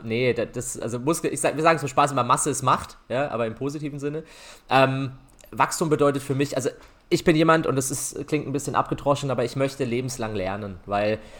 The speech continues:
äh, gerade in meinem Bereich ist es wichtig, die Studienlage verändert sich ständig, ähm, es ist, es wird sehr viel geforscht, zum Glück immer mehr. Wir haben immer bessere Methoden, ja. Sei, seit es zum Beispiel den Functional M R I gibt, also quasi Gehirnscans und so weiter,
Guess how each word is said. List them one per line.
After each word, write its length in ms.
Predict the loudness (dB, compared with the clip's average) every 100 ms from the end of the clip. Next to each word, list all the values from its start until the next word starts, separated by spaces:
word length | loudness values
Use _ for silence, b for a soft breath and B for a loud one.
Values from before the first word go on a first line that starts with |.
| B B B B
äh, 160 | -12 0
gerade 240 | 4 6
in 60 | 6
meinem 180 | 4 4
Bereich 320 | 4 4 2
ist 80 | -2
es 160 | 0
wichtig, 480 | -2 2 0 0 -6
die 80 | -4
Studienlage 540 | 0 2 2 2 2
verändert 400 | 0 -2 -2 -4
sich 160 | -4 -4
ständig, 480 | -2 -2 -2 -6 -4
ähm, 340 | -4 -4 -10 -14 -18 -18 -20 -18 -8
es 160 | -6
ist, 200 | -4 -4
es 160 | -2 0
wird 120 | 0
sehr 200 | 2 2
viel 100 | 2
geforscht, 640 | -2 2 6 6 4 -6 -6
zum 220 | -4 0
Glück 320 | 2 2 -2 B B B
immer 220 | 0 0
mehr. 300 | 2 0 0
Wir 80 | 0
haben 100 | 2
immer 160 | 4
bessere 320 | 4 2 2 0
Methoden, 480 | 0 2 0 0 -2
ja. 260 | -2 -2 B B B
Sei, 380 | 2 2 4 0
seit 220 | 0 0
es 60 | 0
zum 100 | 0
Beispiel 220 | 0 -2
den 140 | -2
Functional 540 | 4 4 4 -2 0 0
M 120 | 2
R 260 | 2 2
I 40 | 2
gibt, 240 | -2 -4
also 160 | -8 -4
quasi 240 | -4 -2
Gehirnscans 640 | -2 0 0 0 -2 -2 -6
und 100 | -6
so 120 | -4
weiter, 320 | -2 -2